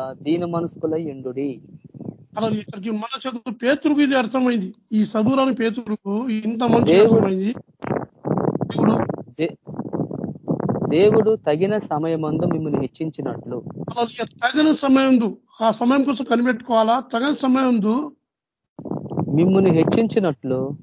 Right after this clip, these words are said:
Speaker 2: మిమ్మల్ని హెచ్చించినట్టు
Speaker 1: ఆయన బలిష్టమైన రెక్కల కింద దీన మనస్కులై యుండుడి.
Speaker 2: బలిష్టమైన రెక్కల కింద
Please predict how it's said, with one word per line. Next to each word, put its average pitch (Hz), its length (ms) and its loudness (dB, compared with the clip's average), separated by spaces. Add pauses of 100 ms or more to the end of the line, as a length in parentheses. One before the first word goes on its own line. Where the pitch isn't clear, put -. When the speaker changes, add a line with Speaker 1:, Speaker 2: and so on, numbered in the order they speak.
(720)
Speaker 2:
మిమ్మల్ని 330 580 4
హెచ్చించినట్టు 247 600 -8 (1700)
Speaker 1:
ఆయన 185 320 2
బలిష్టమైన 175 800 2 (140)
రెక్కల 196 300 -2
కింద 165 340 -2 (480)
దీన 175 220 2
మనస్కులై 180 540 -2
యుండుడి. 135 320 -4
Speaker 2:
బలిష్టమైన 143 300 0
రెక్కల 269 340 -2
కింద - 180 -20